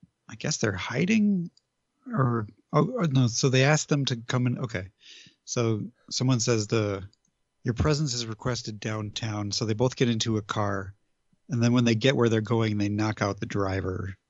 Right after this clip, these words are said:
and then they start doing some investigating. And then the person who called them there, uh, who I don't know if we've met him before, or if this was, maybe this was the,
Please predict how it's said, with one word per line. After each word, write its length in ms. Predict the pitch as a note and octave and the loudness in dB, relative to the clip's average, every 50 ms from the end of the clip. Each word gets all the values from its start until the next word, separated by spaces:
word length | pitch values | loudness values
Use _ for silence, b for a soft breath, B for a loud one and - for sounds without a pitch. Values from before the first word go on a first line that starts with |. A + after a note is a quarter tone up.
| _ _ _ _ _ _ - | _ _ _ _ _ _ -2
and 100 | A#2+ A2 | 0 2
then 120 | A2 G#2 | 4 4
they 100 | G#2 G2+ | 4 4
start 240 | G2+ - - G#2+ G2 | 4 4 4 2 2
doing 220 | - A2+ G#2+ G2+ G2 | 2 2 2 2 0
some 160 | - A2+ G#2 | -2 -2 -2
investigating. 960 | G2+ G#2 G2+ B2 B2+ A#2 - - A#2+ G#2 G#2+ G#2 G2+ G2 G2+ G2 G2 G2 G2 - _ _ _ _ _ _ _ _ _ _ | -2 0 2 2 2 2 0 -2 -2 -2 0 0 0 -2 -2 -4 -6 -8 -10 -14 _ _ _ _ _ _ _ _ _ _
And 160 | - A2+ A2 | -10 -6 -6
then 140 | G#2 G#2 G2+ | -4 -4 -4
the 60 | G2+ | -6
person 480 | F2+ G2 - C#3+ C3 A2+ - - C3 A2+ | -4 0 2 2 4 2 2 -2 -4 -4
who 220 | F2 G2+ A2+ G#2+ | 0 0 0 0
called 400 | - - - - - D#3 D#3+ D#3 C#3 | 0 -2 -4 0 2 2 2 2 4
them 300 | B2 B2 A#2 A2+ A2+ A2 | 4 4 4 4 2 0
there, 500 | A2 G#2 G2+ G2+ G2+ G2+ G2+ F#2+ G2 G2 _ _ _ _ _ _ _ _ _ _ - | 0 -2 -2 -4 -6 -6 -6 -6 -8 -12 _ _ _ _ _ _ _ _ _ _ -8
uh, 480 | A2 G#2+ G2+ G2+ G2 G2 G2 F#2+ - - - _ _ _ - - - - | -6 -4 -4 -4 -4 -4 -4 -4 -4 -6 -8 _ _ _ -20 -20 -10 -4
who 100 | - A2+ | 0 2
I 60 | A2 | 4
don't 140 | A2+ C3 C3 | 4 6 6
know 160 | B2+ B2 A#2+ | 6 6 4
if 120 | A2 A#2 - | 2 2 0
we've 160 | A#2 G#2 F#2+ | 0 0 2
met 220 | G#2+ A#2 C3+ E3 | 2 2 2 2
him 220 | C3+ C#3+ E3+ E3+ E3 | 2 2 4 4 4
before, 540 | E3 D#3 - - E3+ E3+ E3+ E3+ D#3+ C3 | 2 0 2 2 4 6 6 6 6 6
or 80 | A#2 A2 | 6 4
if 120 | G2+ - | 2 2
this 240 | - - A#2 - - | 0 0 0 0 0
was, 240 | A2+ G#2 F#2+ - - - | 0 0 0 0 -2 0
maybe 240 | A2+ A#2 A2 A2 A2 | 0 0 2 2 0
this 240 | G#2+ A2 G#2 - - | 0 -2 -4 -2 -2
was 140 | A2+ G#2 G2+ | -2 -2 -2
the, 140 | G#2+ G2+ | -4 -6